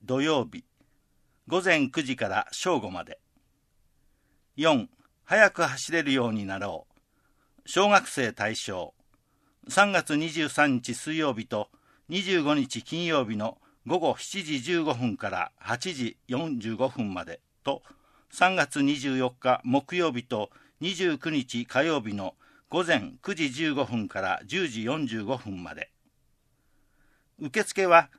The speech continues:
二月一日から十五日まで。お問い合わせは朝宮公園、電話八四の四九九一へ。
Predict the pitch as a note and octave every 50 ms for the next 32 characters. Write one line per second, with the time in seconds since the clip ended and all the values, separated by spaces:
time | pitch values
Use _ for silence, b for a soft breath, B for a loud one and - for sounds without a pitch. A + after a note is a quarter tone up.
0 | _ - D#3+ F3+ E3+ D3 - - - - - D3 C#3+ - D#3 C#3 - - - A2+
1 | G#2+ A2 - - - C3 C#3+ F3+ F3 D3 C3+ D#3 D3 C3 - - - F2 F2 F2
2 | - F#2 - - _ _ _ _ _ _ _ _ _ _ _ _ _ _ _ _
3 | _ _ - C#3 C#3+ - E3+ E3 D#3+ D#3 D3+ D3 C#3+ - D3+ C3 C3 B2+ B2+ B2+
4 | - _ - A2 A2 - D#3+ E3+ F#3 F3+ E3 D#3+ D#3 - - D3 C3 A#2+ A2 G2
5 | F2+ E2 - _ - - G2+ G2+ C3 C#3+ C#3 C#3 C3+ B2+ A#2 - - _ _ -
6 | - A#2 - - - F#3+ F#3 E3+ C#3 A#2 A2 G2+ F2+ E2+ - A2+ A#2+ D3+ F#3 F#3
7 | - - F3+ D#3 B2+ A2+ - - C#3+ D3 D3+ C#3+ B2+ - - - F#2 D#2 -